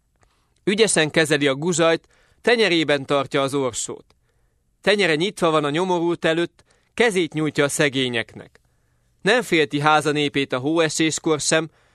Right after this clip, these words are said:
mert egész háza népe meleg ruhába öltözött.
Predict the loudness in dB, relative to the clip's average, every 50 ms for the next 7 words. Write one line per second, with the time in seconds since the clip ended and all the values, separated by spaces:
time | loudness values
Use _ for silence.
0 | _ _ _ -4 -4 0 0 0 0 2 0 0 0 0 2 2 4 4 2 0
1 | -2 0 -2 -2 0 0 0 2 2 2 2 0 0 0 -2 -4 -2 0 0 0
2 | 0 -2 -2 -4 -4 -6 -8 -10 -14 -12 -12 -12 -14 _ _ _